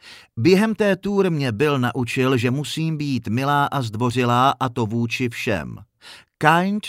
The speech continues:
to other people. Každý den jsme v jiném státě. Včera to byl Texas,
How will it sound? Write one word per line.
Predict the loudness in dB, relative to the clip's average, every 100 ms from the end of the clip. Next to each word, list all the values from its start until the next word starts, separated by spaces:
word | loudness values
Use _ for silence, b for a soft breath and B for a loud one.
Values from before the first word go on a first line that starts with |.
| -8
to | -8 -4 -4
other | -2 -4
people. | -4 -6 -6 -8 -10 -14 _ _ _ _ B B B
Každý | 2 2 2 2
den | 2 2
jsme | -2 -2 0
v |
jiném | 2 2 2
státě. | 0 0 2 2 -2 -6
Včera | -6 0 2 2
to | 0
byl | 0 -2
Texas, | -2 -6 -4 -4 -4 -8